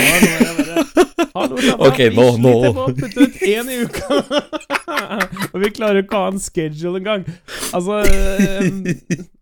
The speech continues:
Speaker 1: ja. Men, altså,
Speaker 2: Men
Speaker 1: vi skal få ut
Speaker 2: Mm?
Speaker 1: én i uka. Hvis ikke skjer
Speaker 2: Ja.
Speaker 1: noe, hvis ikke det blir noe bombetrusler <laughs> eller noe sånt,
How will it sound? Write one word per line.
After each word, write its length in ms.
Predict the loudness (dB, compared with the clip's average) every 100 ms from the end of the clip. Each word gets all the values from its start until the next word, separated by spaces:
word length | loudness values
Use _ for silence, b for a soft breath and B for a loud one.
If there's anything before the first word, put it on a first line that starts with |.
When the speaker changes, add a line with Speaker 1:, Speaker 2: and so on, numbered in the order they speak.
| _
Speaker 1:
ja. 160 | -8 -8 _ B B B B _
Men, 240 | -10 -8
altså, 320 | -10 -12 -12 -2
Speaker 2:
Men 320 | 0 0 -4 -8
Speaker 1:
vi 160 | -10 -10
skal 160 | -8 -10
få 240 | -4 0
ut 80 | 0
Speaker 2:
Mm? 80 | 0
Speaker 1:
én 160 | -6 -6 -6
i 80 | -6
uka. 320 | -8 -8 -8 -10 _
Hvis 260 | -10 -10 -10
ikke 240 | -10 -12
skjer 160 | -4 0
Speaker 2:
Ja. 160 | 2
Speaker 1:
noe, 220 | 0 -4 -10 _ _ _ _
hvis 220 | -2 -2
ikke 400 | -6 -4 -4 -2
det 140 | -4 -4
blir 120 | -2
noe 120 | -2
bombetrusler 960 | -4 -8 -10 -12 -10 -10 -8 -6 -4 -4 -6
<laughs> 140 | -4 -4
eller 240 | -2 -4
noe 140 | -4 -4
sånt, 240 | -4 -6